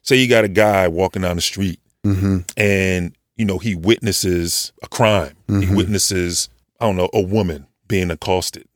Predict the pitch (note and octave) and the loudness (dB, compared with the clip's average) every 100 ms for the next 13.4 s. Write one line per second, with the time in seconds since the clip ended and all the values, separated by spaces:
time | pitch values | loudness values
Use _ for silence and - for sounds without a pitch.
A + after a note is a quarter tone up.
0 | _ _ G#2+ F#2+ F#2 F#2+ G2 _ - D3 | _ _ 0 2 2 -2 -2 _ -2 -2
1 | C#3 B2 A#2 G#2 A#2 - - D3+ C#3+ B2 | 0 0 0 -2 -2 -2 -2 -2 -2 -4
2 | - A2+ A#2 - A#2 - A2+ C#3+ C#3 G2 | -8 -6 -2 -2 -4 -4 0 2 0 -2
3 | F#2 F2+ G2+ - B2+ B2+ - G#2+ A#2+ A#2+ | -4 -4 -6 0 0 0 -4 0 0 0
4 | G#2+ F2 F2+ B2+ C3+ F#2 E2+ E2+ - F#2 | -4 -4 0 0 0 -2 -6 -8 -4 -4
5 | E2+ F#2+ E2+ A#2 A#2 _ _ _ B2+ B2+ | 0 -2 -2 -8 -14 _ _ _ -2 0
6 | A2+ - A2 - A#2 A2 G#2+ - - G2+ | 0 -4 -2 2 4 4 2 -2 -2 -2
7 | G2 F2+ _ _ - A2+ F#2+ A#2 G#2+ _ | -2 -6 _ _ -2 0 2 0 0 _
8 | - G2 F2+ A#2 G#2+ G2+ F#2+ - G#2 F#2 | -12 -10 -6 -2 0 0 -2 -4 -4 -4
9 | F#2 _ _ _ _ A#2+ B2 A2+ F#2 G2+ | -8 _ _ _ _ -2 0 0 -2 -2
10 | E2+ D#2+ D#2+ D2 _ _ - F#2+ F2+ _ | -4 -4 -6 -8 _ _ -2 -2 -4 _
11 | A2 G2+ A2+ A2 G2+ - C3 A#2+ G#2 G#2 | -2 -2 0 -2 0 2 2 2 -2 0
12 | G#2+ F2+ F#2 A#2+ C#3+ G#2 - F#2 G2 E2+ | 0 -2 0 0 0 -2 -4 -6 -4 -4
13 | D2+ E2 F#2 G2+ | -2 0 0 -2